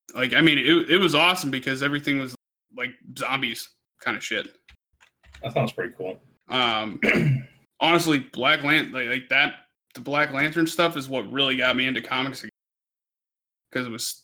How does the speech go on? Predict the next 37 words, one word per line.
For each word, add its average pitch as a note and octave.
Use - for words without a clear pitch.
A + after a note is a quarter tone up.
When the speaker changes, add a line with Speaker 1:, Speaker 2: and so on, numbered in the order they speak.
Speaker 1:
fucking A#2+
cool. A#2+
Speaker 2:
I G#2+
didn't G#2
know G2+
if -
Speaker 1:
Um, G#2+
Speaker 2:
it G2
was F#2+
something G2
to G2
do G2+
with, F#2+
like, G2
the F2
fucking, F2
what F2
is E2+
that E2+
shit, -
the F#2
Sinestro F#2
Corps -
or D#2
whatever E2+
the -
fuck -
they're -
called. -
Speaker 1:
No, C#3+
the C3
Black, C#3+
it's C3+
the D3
Black D3
Lantern D3
Corps, C3